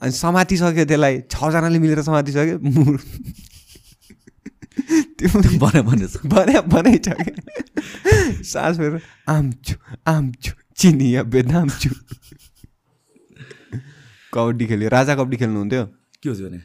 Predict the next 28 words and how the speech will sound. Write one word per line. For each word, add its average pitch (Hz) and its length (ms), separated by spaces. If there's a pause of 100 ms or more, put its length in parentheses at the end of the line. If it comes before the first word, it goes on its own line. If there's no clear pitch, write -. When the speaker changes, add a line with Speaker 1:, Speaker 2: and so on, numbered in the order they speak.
(600)
Speaker 1:
राजा 127 240
कबड्डी 123 200
भने 107 220
दुईटा 120 300
सर्कल 110 340
हुन्छ। 95 220
अनि - 1300
यहाँबाट 110 300
गयो, 104 340
अनि 107 160
त्यहाँबाट 101 320
राजालाई 101 340
फेरि 101 260
फिर्ता 95 240
लिएर 98 220
आयो। 110 320 (720)
त्यो 104 100
वाला 92 180
खेल्नु 104 240
Speaker 2:
उम्, 101 80
Speaker 1:
भएन? 110 180
Speaker 2:
त्यो 117 200
चाहिँ 104 140
खेलेन 87 220
मैले। 85 380
Speaker 1:
कित 143 140
कित 135 140
खेल्नुभयो? 123 500